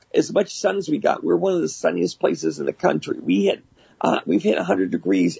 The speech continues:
every month, I think, except for January, okay? And, I mean, it's crazy warm and everything, but people avoid the sun. And if you don't get the sun, and you'd be surprised how much makeup has sunscreen and how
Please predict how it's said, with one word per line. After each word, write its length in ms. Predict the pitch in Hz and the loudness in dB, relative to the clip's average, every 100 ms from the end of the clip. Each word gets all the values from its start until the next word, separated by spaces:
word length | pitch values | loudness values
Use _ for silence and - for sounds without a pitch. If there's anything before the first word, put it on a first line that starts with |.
| - | -2
every 240 | 185 95 | 0 2
month, 360 | 180 175 175 - | 2 2 0 -4
I 40 | |
think, 260 | - - - | -2 -2 -2
except 340 | - - - - | -8 -4 -2 0
for 100 | 139 | 0
January, 580 | - 65 67 - - - _ - | 2 0 0 -4 -4 -8 _ -2
okay? 500 | - 156 - - - _ _ _ - _ _ - | 0 2 2 0 -4 _ _ _ -20 _ _ 0
And, 420 | - - 95 - - | 2 2 0 -4 -2
I 100 | 170 | 0
mean, 220 | 175 170 | 0 0
it's 180 | - - | -2 -6
crazy 460 | - 190 214 170 170 | -2 2 2 0 -2
warm 320 | 156 170 175 | 2 2 2
and 80 | - | -2
everything, 300 | - - - | -2 -2 -2
but 160 | - | -4
people 320 | - - - | -2 0 2
avoid 400 | - - 143 170 | 0 2 2 2
the 80 | 185 | 0
sun. 440 | - 240 285 - - _ _ _ _ _ _ _ - | -2 0 0 0 -6 _ _ _ _ _ _ _ -2
And 420 | 110 107 101 - - | 2 2 0 -2 -6
if 160 | - | -6
you 80 | - | -4
don't 260 | - - - | 0 0 2
get 140 | 80 | -2
the 80 | - | -4
sun, 400 | - 120 110 - - | -2 0 0 0 -2
and 140 | 196 | -2
you'd 80 | 208 | 0
be 100 | 226 | -2
surprised 640 | 214 214 208 - 190 175 _ _ _ | 0 -2 0 0 0 -2 _ _ _
how 120 | - - | -4 -2
much 280 | 113 - | -2 -4
makeup 540 | - - 117 - - - | -4 0 0 0 -4 -4
has 320 | - 120 120 | -4 -2 -2
sunscreen 720 | - - - 165 156 - - - | -6 -4 -4 -4 -8 -6 -4 -4
and 160 | - - _ _ - | -8 -10 _ _ -8
how 500 | 92 80 78 62 | -2 0 0 -2